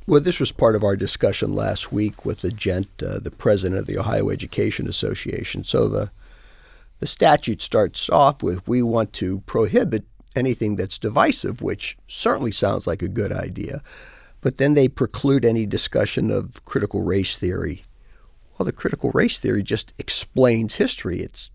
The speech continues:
not divisive, unless you just don't like to hear about our dark past. So the legislature, as far as I can see, is just doing what sounds good to a certain segment of society, but not really, or not really, not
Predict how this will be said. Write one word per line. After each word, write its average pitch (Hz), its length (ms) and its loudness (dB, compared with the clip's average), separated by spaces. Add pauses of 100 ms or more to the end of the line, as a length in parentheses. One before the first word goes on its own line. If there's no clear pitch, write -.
(140)
not 143 280 0
divisive, 101 720 -2
unless 143 280 4
you 123 60 2
just 113 220 0
don't 92 180 2
like 104 140 2
to 95 100 -4
hear 101 100 0
about 90 240 0
our 90 140 -4
dark 87 380 -4
past. - 460 -4 (760)
So - 160 -2
the 151 100 2
legislature, 143 680 4
as 98 80 0
far 110 200 4
as 107 100 2
I 117 120 6
can 98 180 -2
see, 95 220 0
is 95 160 -4
just - 260 -2
doing 101 280 2
what 87 180 -4 (460)
sounds 120 440 2
good 107 240 -4
to - 120 -6
a - 40 -4
certain - 320 -4
segment - 480 -2
of - 80 -8
society, 110 540 0
but 90 160 -6
not 165 260 0
really, 147 600 2 (520)
or 113 120 4
not 113 220 4
really, - 320 -4
not 135 360 4